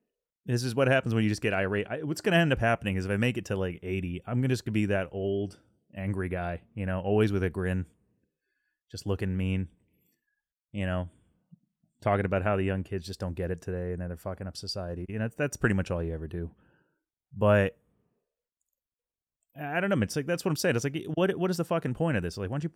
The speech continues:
dump all this money back into fixing this goddamn road so I don't have to pay nine dollars to go through, go over a bridge? That's fucking infrastructure, dude. You needed to have the road there, and you built the bridge because you need to have ships go underneath it.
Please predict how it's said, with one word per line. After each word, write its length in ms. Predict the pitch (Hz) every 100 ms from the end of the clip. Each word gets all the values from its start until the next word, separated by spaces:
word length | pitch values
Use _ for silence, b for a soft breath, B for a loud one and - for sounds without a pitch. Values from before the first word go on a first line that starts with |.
| 131
dump 220 | 135 143
all 100 | 147
this 160 | 135 127
money 200 | 131 117
back 280 | 110 104
into 160 | 110 104
fixing 300 | - - 113
this 100 | 98
goddamn 480 | 110 107 104 101 101
road 240 | 107 98 - b b
so 100 | -
I 40 |
don't 80 | 190
have 100 | 190
to 60 | 156
pay 360 | 175 165 117 -
nine 280 | 127 127
dollars 360 | 127 127 110 104
to 60 | 101
go 140 | 110
through, 340 | - 107 104 101 _ _ _ _ _ -
go 100 | 196
over 200 | 170 123
a 40 |
bridge? 460 | 87 147 127 87 - _ _ _ _ _ _ _ _ -
That's 80 | 214
fucking 320 | - 226 185
infrastructure, 560 | 190 165 131 107 -
dude. 180 | 98 117 b b b b
You 260 | 139 220
needed 240 | 233 220 190
to 80 | 156
have 180 | 175
the 60 | 147
road 260 | 139 170 113
there, 200 | 98 98
and 160 | 123
you 100 | 185
built 320 | 160 175 165
the 80 | -
bridge 420 | 113 160 151 117
because 300 | 120 123 131
you 80 | 147
need 120 | 160
to 40 | 143
have 160 | 147
ships 240 | - 170 -
go 180 | 110 104
underneath 360 | 92 92 92
it. 120 | -